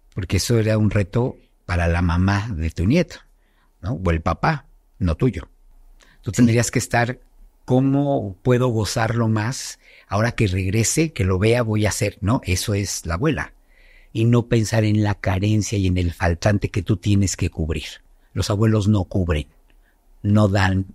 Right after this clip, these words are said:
Speaker 1: carencia, no llenan espacios vacíos. Ajá. Engrandecen la alegría del nieto, engrandecen el conocimiento y la vida. Esa es la misión del abuelo.
Speaker 2: Qué bonito.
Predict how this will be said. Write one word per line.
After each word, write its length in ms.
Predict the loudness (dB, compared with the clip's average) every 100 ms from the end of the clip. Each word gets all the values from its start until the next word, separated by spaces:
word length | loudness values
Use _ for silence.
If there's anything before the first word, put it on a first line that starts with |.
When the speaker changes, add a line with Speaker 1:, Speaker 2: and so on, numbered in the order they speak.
| -4
Speaker 1:
carencia, 500 | 0 2 0 2 2
no 180 | 2 2
llenan 440 | 2 2 2 0
espacios 500 | -2 -2 -4 -2 -2
vacíos. 560 | -2 0 0 0 -4 _ _ _ _ _ _
Ajá. 380 | -10 -4 -4 -6 _ _ _ -4
Engrandecen 1200 | 0 2 2 2 2 2 2 0 -2 -2 -2 -2 -8 -12
la 340 | -4 -2 0 0
alegría 560 | 0 0 -2 0 0 2
del 240 | 2 2
nieto, 460 | 2 0 0 -6 -6 _ _ _ -8
engrandecen 840 | 0 2 4 2 2 2 2 2 0
el 100 | 0
conocimiento 800 | -2 -2 -2 0 2 2 2 0 0
y 80 |
la 140 | -2 -2
vida. 340 | -4 -10 -16 _ _ -20 _ -12 -4
Esa 220 | -2 -2
es 120 | -2
la 80 | 0
misión 300 | 0 0 0
del 160 | 2 0
abuelo. 320 | -4 -6 -8 -16 _ _ -20 -20 -20 -20 -20 -20 _ -20 -20 _ -18 -2
Speaker 2:
Qué 140 | 2
bonito. 500 | 4 4 2 -2